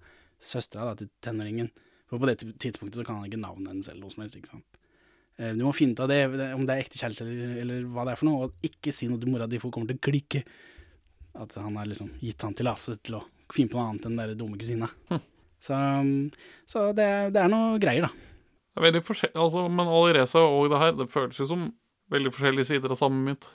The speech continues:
Speaker 1: Ja, det gjør det.
Speaker 2: Altså,
Speaker 1: Men
Speaker 2: det er liksom samme beats, men den ene føles litt mer autentisk, og den andre føles litt vel nedoversparkende revy.
Speaker 1: Ja, det, autentisk er vel ordet.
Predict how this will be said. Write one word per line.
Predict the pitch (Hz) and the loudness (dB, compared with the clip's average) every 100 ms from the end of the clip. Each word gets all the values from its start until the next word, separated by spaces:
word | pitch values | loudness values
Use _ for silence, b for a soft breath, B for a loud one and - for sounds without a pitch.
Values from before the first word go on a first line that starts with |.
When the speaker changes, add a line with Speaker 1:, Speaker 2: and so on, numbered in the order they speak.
| _ 147 | _ -2
Speaker 1:
Ja, | 190 - _ _ - | -2 -4 _ _ -2
det | |
gjør | 170 104 | 0 -2
det. | - _ | -8 _
Speaker 2:
Altså, | - 160 | 4 6
Speaker 1:
Men | 151 | 8
Speaker 2:
det | 160 | 8
er | 156 | 8
liksom | 156 156 151 139 b b b b - | 6 2 0 -4 b b b b 2
samme | 170 143 135 | 4 4 2
beats, | 151 156 - 160 | 0 -2 -10 -6
men | 147 147 | -2 0
den | 147 | 0
ene | 143 135 135 131 | 2 2 0 0
føles | 143 131 127 127 - _ _ _ 143 | 0 2 0 -4 -16 _ _ _ -6
litt | 139 147 | -4 0
mer | 139 | 2
autentisk, | 127 131 127 139 135 156 | 2 0 -2 -4 -4 -8
og | 139 | -6
den | 139 131 | -6 -4
andre | 135 131 127 | -4 -4 -4
føles | 135 131 131 143 | -2 -4 -4 -6
litt | 135 - - - | -6 -10 -10 -2
vel | 139 139 135 139 139 b b b b b b - | -2 0 -2 -2 -4 b b b b b b -6
nedoversparkende | 160 147 139 147 143 - 143 143 147 | 0 2 4 4 4 4 2 2 0
revy. | 143 196 - b _ 175 | 2 0 -4 b _ -4
Speaker 1:
Ja, | 240 - _ 151 | -4 -8 _ -4
det, | 147 | -2
autentisk | 156 143 110 156 - | -2 -4 -2 -4 -2
er | 147 | -2
vel | 123 104 | -2 -4
ordet. | 92 | -8